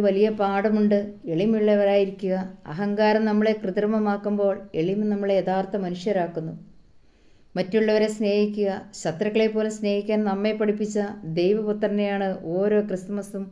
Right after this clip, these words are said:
ദിനങ്ങളും നമ്മെ ഓർമ്മപ്പെടുത്തുന്നത്. ദൈവപുത്രൻ കാണിച്ചു തന്ന വഴികളിലൂടെ പരസ്പരം സ്നേഹിച്ചും സഹായിച്ചും നന്മകൾ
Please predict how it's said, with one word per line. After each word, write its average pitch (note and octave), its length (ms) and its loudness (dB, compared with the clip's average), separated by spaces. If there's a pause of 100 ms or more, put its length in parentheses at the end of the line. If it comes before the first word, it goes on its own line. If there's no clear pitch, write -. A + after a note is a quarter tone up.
(640)
ദിനങ്ങളും G3 460 2 (160)
നമ്മെ F#3 280 -2 (100)
ഓർമ്മപ്പെടുത്തുന്നത്. F3 880 -6 (2000)
ദൈവപുത്രൻ G#3+ 680 2 (360)
കാണിച്ചു G#3+ 380 0
തന്ന A3 180 0
വഴികളിലൂടെ G#3 800 4 (120)
പരസ്പരം G#3 520 -2
സ്നേഹിച്ചും G#3 520 0 (160)
സഹായിച്ചും G#3 640 -2 (140)
നന്മകൾ G3+ 400 -2